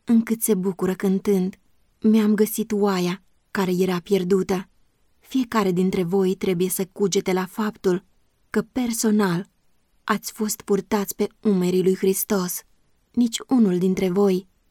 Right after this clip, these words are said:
să nu cultive un duh poruncitor, un spirit de îndreptățire de sine și critică, deoarece nicio oaie n-ar fi intrat vreodată în staul dacă păstorul nu ar fi întreprins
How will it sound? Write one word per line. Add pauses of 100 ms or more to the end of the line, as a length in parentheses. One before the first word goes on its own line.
(340)
să
nu
cultive
un
duh (100)
poruncitor, (560)
un
spirit
de
îndreptățire
de
sine
și
critică, (500)
deoarece (280)
nicio
oaie (280)
n-ar
fi
intrat
vreodată
în
staul (380)
dacă
păstorul (300)
nu
ar
fi
întreprins